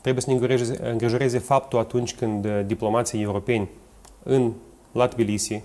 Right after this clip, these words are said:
la Chișinău, fac declarații faustoase că reforma justiției sau reforma de altele, de alt gen în Republica Moldova rulează, da, mai greu, dar rulează perfect și sunteți bravo.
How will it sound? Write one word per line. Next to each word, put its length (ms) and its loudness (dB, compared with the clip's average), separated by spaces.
la 160 0
Chișinău, 460 -2
fac 220 0
declarații 580 0
faustoase 560 -2
că 120 -8
reforma 380 -2
justiției 520 -6
sau 180 -2
reforma 400 -2
de 120 -4
altele, 500 2
de 80 2
alt 220 0
gen 200 0
în 100 -6
Republica 440 -4
Moldova 560 0
rulează, 340 2
da, 160 2
mai 200 2
greu, 200 0
dar 140 0
rulează 320 2
perfect 680 -4
și 180 -6
sunteți 360 0
bravo. 460 0